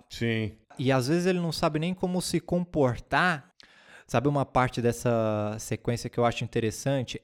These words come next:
Speaker 2: É
Speaker 1: Hum.
Speaker 2: quando eu, o garçom vai se-, vai servir a sobremesa, certo?
Speaker 1: Sim, sim.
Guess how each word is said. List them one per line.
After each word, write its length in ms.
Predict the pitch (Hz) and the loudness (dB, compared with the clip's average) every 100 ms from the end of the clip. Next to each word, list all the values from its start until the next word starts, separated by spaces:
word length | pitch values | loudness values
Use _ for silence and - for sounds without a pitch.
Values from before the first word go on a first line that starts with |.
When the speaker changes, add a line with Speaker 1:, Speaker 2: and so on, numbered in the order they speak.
| - | -6
Speaker 2:
É 100 | 113 | -4
Speaker 1:
Hum. 120 | 98 | -4
Speaker 2:
quando 600 | - 123 131 120 113 107 - - - _ | -2 -2 -2 -4 -4 -6 -10 -20 -20 _
eu, 200 | 127 123 - | -6 -6 -6
o 160 | 113 | -8
garçom 320 | 107 113 - 139 | -2 -2 0 2
vai 100 | 135 | 2
se-, 160 | - | 2
vai 280 | 123 117 127 | -4 0 -2
servir 320 | 120 127 120 | 0 0 2
a 40 | 120 | 2
sobremesa, 640 | - 131 123 113 135 233 233 _ _ _ - | 2 0 2 2 2 0 -4 _ _ _ -6
certo? 460 | - 135 127 127 | 6 8 8 6
Speaker 1:
Sim, 260 | 110 135 | 2 2
sim. 20 | 131 | 2